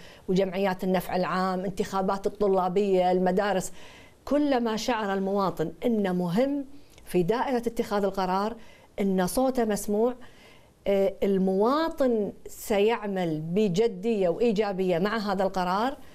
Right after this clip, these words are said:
حتى لو كانت القراءة نقدية، ولكن لمصلحة متخذ القرار، وأيضًا، آه، محصلة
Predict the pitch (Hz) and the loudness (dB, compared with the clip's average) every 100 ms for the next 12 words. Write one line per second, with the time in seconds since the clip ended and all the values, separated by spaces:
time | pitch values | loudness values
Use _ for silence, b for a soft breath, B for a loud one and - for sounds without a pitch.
0 | B B - - 254 - 247 214 202 214 | B B -8 -4 -4 -2 0 0 0 -2
1 | 214 196 180 185 175 196 202 202 185 175 | 0 2 0 0 -2 0 0 -2 0 0
2 | 208 196 190 208 208 208 180 185 - 190 | -2 0 0 2 2 0 0 0 -2 -2
3 | 185 175 - 277 277 240 180 214 180 185 | 0 -2 -2 -4 -4 -6 -4 -2 -2 -2
4 | 170 160 170 220 294 B B B B 190 | -2 -2 -2 -2 -4 B B B B -4
5 | 196 233 294 294 262 285 285 - - 185 | -2 0 2 2 2 0 0 -2 -4 -4
6 | 208 175 - 262 - 220 | -4 -6 -4 -2 0 -2